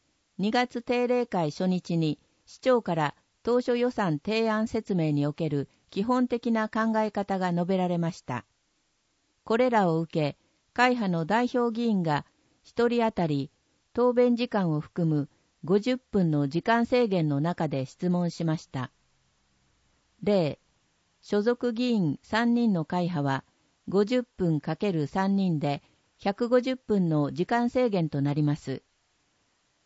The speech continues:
なお、代表質問のページの原稿は、本会議での発言を要約し、各会派及び会派に所属しない議員自身が作成したものをそのまま掲載しています。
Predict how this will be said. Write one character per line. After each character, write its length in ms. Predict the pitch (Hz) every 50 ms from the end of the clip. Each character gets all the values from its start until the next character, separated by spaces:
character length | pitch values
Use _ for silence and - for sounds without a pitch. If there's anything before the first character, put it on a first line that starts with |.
| _ _ _ - -
な 240 | 202 220 214 202
お、 160 | 180 165 165 - _ _ _ _ -
代 240 | - 214 233 254 254
表 180 | - 269 262 269
質 180 | - - - 254
問 240 | 240 220 196 180
の 180 | 165 151 143 135
ペ 200 | - - 214 233
ー 40 | 233
ジ 120 | 214 220
の 120 | 214 208 202
原 220 | 190 202 196 190
稿 240 | - - 180 175 170
は、 220 | 165 156 156 - _ _ _ _ _ _ _ _
本 240 | - 254 262 262 262
会 200 | - 262 262 247
議 120 | 214 208
で 120 | 185 180 170
の 120 | 160 147
発 260 | 170 196 180 - -
言 240 | 214 214 220 214 202
を 120 | 196 196 185
要 200 | 185 180 180 180
約 240 | 170 165 - - 156
し、 300 | - - 147 143 - _ _ _ _ _ _ _ _ _ _ _ _ _ _
各 300 | - 240 240 - - 185
会 240 | - - 214 214 202
派 320 | 185 160 160 143 143 - _ _ -
及 220 | - 214 220 202
び 240 | 165 151 151 147 - _ _ _ _ -
会 160 | - 240 254
派 180 | 254 247 226 180
に 140 | 165 151 151
所 160 | - 196 202
属 220 | 220 233 - 254
し 140 | 233 - 240
な 160 | 240 240 233
い 100 | 233 226
議 180 | 196 226 247 240
員 200 | 220 190 170 156 156
自 60 | 208
身 300 | 233 - - 202 175 160
が 200 | 151 143 123 -
作 280 | - - 185 - -
成 200 | - - 214 208 208
し 60 | -
た 120 | - 202
も 140 | 196 190 190
の 200 | 185 175 156 139
を 100 | 131 - _ _ _ _ _
そ 160 | _ - 196 208
の 120 | 226 240
ま 140 | 240 240 233
ま 120 | 226 214
掲 240 | 208 - 214 208 202
載 220 | - - 185 185
し 80 | 196 -
て 120 | - 175
い 80 | 165 165
ま 120 | 160 160 175
す。 220 | - - 131 -